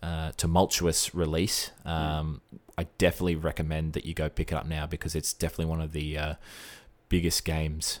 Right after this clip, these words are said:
Speaker 1: um, in the sporting market as well, obviously with games like fifa and Madden,
Speaker 2: Yeah, it's a
Speaker 1: um, e-,
Speaker 2: juggernaut.
Speaker 1: either released or releasing very soon. Um, it's definitely gonna be up there, um, and, and, uh, possibly around a fair few kids' Christmas trees this year.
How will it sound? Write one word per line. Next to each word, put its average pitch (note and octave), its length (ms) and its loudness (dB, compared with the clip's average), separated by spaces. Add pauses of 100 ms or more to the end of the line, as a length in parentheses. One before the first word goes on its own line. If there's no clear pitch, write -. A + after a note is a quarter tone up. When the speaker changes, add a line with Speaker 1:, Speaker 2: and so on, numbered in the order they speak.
(140)
Speaker 1:
um, D3+ 640 -2
in E3+ 120 0
the - 80 2
sporting E2 440 4
market D#2+ 400 2
as E2 160 -4
well, D#2 220 -2
obviously D#2+ 320 -2
with D#2 280 -6 (520)
games E2+ 220 0
like D2+ 120 -4
fifa E2 460 0
and D#2 140 -2
Madden, D#2 400 -2
Speaker 2:
Yeah, A#1+ 80 -8
it's - 80 -14
a D2+ 60 -6 (160)
Speaker 1:
um, D2+ 40 0
e-, D2+ 40 -2
Speaker 2:
juggernaut. F2 460 0 (460)
Speaker 1:
either G2+ 460 10 (420)
released G2 520 6
or F2 200 6
releasing F2+ 460 6
very E2 180 2
soon. F#2 540 4 (140)
Um, D#2 380 -4
it's - 220 0
definitely F2 520 4
gonna E2 220 0
be D#2+ 280 -2
up - 220 -10
there, D#2 320 0 (140)
um, D#2 480 -4 (100)
and, D2+ 260 -4
and, D#2+ 100 -2
uh, D#2 60 0 (140)
possibly E2 480 2 (400)
around D#2 340 0
a D#2+ 40 -4
fair D#2 220 0
few D#2+ 220 -4
kids' - 420 -2
Christmas - 400 -2
trees D#2 300 -4
this - 180 -4
year. D#2 160 -2